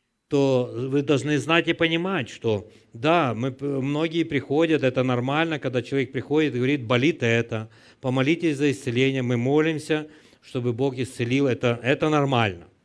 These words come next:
Я никого от этого не отвращаю и не говорю, что больше не приходите. Приходите, это нормально. Но мы должны отнестись к исцелению правильно, что исцеление, оно приходит не только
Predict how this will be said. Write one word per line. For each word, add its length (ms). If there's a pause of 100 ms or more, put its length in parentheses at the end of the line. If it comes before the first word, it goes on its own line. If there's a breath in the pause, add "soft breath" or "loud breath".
(680)
Я 180
никого 360
от 100
этого 260
не 140
отвращаю 760
и 140
не 140
говорю, 320
что 120
больше 300
не 80
приходите. 540 (160)
Приходите, 560
это 360
нормально. 460 (480 soft breath)
Но 120
мы 160
должны 300
отнестись 640
к 60
исцелению 800 (420 loud breath)
правильно, 680
что 200
исцеление, 880
оно 220
приходит 540
не 140
только 640